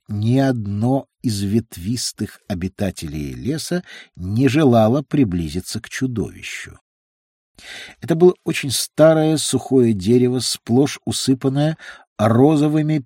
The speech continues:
пятнами грибка, покрывавшего даже его редкие листья. Барбер перебрался через ручей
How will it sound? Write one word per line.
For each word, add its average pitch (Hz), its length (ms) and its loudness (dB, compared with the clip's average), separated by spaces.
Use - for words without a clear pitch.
пятнами 135 580 0
грибка, 123 800 2
покрывавшего 110 880 0
даже 107 340 -2
его 113 220 2
редкие 113 440 0
листья. 117 540 -2
Барбер 113 640 2
перебрался 113 760 2
через 101 340 -2
ручей 131 560 0